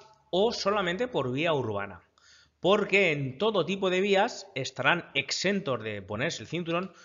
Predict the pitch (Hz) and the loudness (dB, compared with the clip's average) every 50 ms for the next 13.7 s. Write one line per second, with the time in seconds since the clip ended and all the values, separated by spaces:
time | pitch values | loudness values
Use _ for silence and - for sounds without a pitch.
0 | - - _ _ - 170 208 220 220 - - 160 143 143 127 113 113 - 156 165 | -20 -20 _ _ 0 2 2 2 0 -2 -2 -4 -2 -2 -4 -6 -6 2 4 4
1 | 190 208 185 - - - - 170 190 190 - 143 - - - - 170 175 156 123 | 4 4 2 -2 -4 -2 0 0 0 0 0 -6 -8 -8 -8 -4 -2 0 0 0
2 | 107 98 101 107 117 123 127 - 160 151 - 151 156 180 196 196 - - 120 127 | -2 -6 -4 -2 -2 -2 0 0 -2 0 0 2 2 2 2 0 -4 -6 -2 0
3 | 135 156 170 170 165 165 156 143 131 127 139 165 165 156 143 143 - 123 - - | 2 2 2 2 2 2 -2 -2 -2 -2 0 0 0 0 -2 -4 -10 -14 -10 -8
4 | 117 107 95 95 92 87 85 82 - - _ _ _ _ _ _ - _ _ _ | -8 -8 -6 -8 -10 -12 -14 -18 -20 -20 _ _ _ _ _ _ -20 _ _ _
5 | 117 113 113 107 104 104 110 139 185 220 214 - - - 120 113 107 107 101 95 | -2 2 2 2 2 2 4 6 6 6 4 2 -4 -6 -6 -6 -6 -6 -8 -10
6 | 92 - 156 175 165 139 113 101 95 - - 135 170 190 190 165 175 170 185 190 | -4 -2 0 2 2 2 0 -2 -4 -6 -2 2 2 2 2 0 -2 -2 0 2
7 | 180 185 190 208 202 - - 110 107 - - 104 107 110 113 113 - - - 165 | 2 4 2 2 0 -4 -8 -10 -10 -6 -4 -4 -4 -2 -4 -6 -6 -4 -4 -4
8 | 175 165 139 - 104 104 104 104 - 170 185 180 180 180 185 202 196 - - - | -4 -4 -4 -6 -6 -6 -8 -6 -6 -4 -2 0 0 0 0 -2 -6 -12 -20 -20
9 | - - - _ _ - 214 202 190 196 202 180 - 156 160 175 165 - 160 135 | -20 -20 -20 _ _ 2 4 4 4 4 2 0 0 0 -2 -2 -2 -4 -4 -4
10 | 156 165 151 135 120 117 113 113 113 113 113 110 101 - 120 104 104 101 113 104 | -2 0 0 -2 -2 -4 -6 -6 -8 -8 -8 -10 -8 -8 -10 -10 -8 -12 -12 -8
11 | - 107 104 107 127 170 208 220 220 214 196 - 208 220 214 190 147 123 - - | -8 -6 -6 -2 0 2 2 2 2 0 0 2 2 4 4 4 2 -2 -2 -4
12 | - 117 110 107 - - 175 208 226 214 - - 160 175 190 226 247 214 165 131 | -6 -6 -6 -6 -4 0 2 2 2 2 0 2 4 6 6 6 6 4 4 2
13 | 110 123 123 - - 117 101 110 104 - 110 95 - | 0 -2 -6 -4 -4 -4 -2 -2 -4 -6 -8 -10 -14